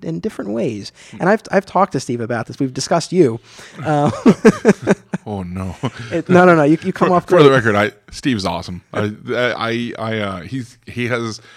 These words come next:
Speaker 2: over the last two years since we first met him, has really become one of my favorite people. Um, I love how straightforward he is.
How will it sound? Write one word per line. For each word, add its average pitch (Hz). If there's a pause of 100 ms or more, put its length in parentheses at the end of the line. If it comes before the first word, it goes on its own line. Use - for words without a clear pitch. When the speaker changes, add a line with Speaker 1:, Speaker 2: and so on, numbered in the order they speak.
(200)
Speaker 2:
over 135
the 139
last 139
two 127
years 110
since 104
we 101
first 98
met 101
him, 92
has 95
really 101
become 92
one 90
of 87
my 90
favorite 90
people. - (480)
Um, 95 (120)
I 110
love 104
how 110
straightforward 104
he 113
is. 135